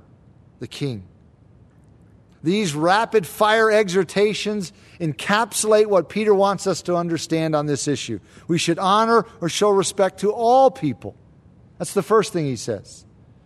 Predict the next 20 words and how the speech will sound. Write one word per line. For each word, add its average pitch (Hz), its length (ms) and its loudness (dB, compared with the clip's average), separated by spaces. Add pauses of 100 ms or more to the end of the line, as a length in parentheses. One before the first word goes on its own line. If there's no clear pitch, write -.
(280)
Honor 220 320 2
all, 226 340 6
show 214 200 2
respect 226 460 0
to 220 100 0
all 240 280 4
people. 131 440 -6 (1200)
Some 220 280 -2
Christians 165 500 -4
need 180 200 -4
to 160 80 0
learn 170 300 -2
and 156 140 -4
understand 165 540 -4
that 139 100 -6
there's 131 240 -4
no 165 240 0
virtue 147 600 -4 (440)
being 139 240 -2
caustic - 760 -6